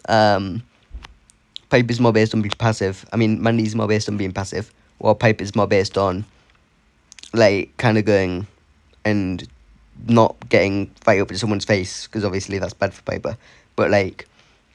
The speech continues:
being kinda like that, being more aggro than Mandy is. Um,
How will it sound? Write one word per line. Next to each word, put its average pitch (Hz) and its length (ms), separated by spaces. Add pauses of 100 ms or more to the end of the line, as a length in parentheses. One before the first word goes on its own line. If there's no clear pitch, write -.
(680)
being 120 180
kinda 113 240
like 98 160
that, 98 260
being 120 200
more 113 200
aggro 98 320
than 95 180 (100)
Mandy 104 320
is. 117 80 (840)
Um, 113 380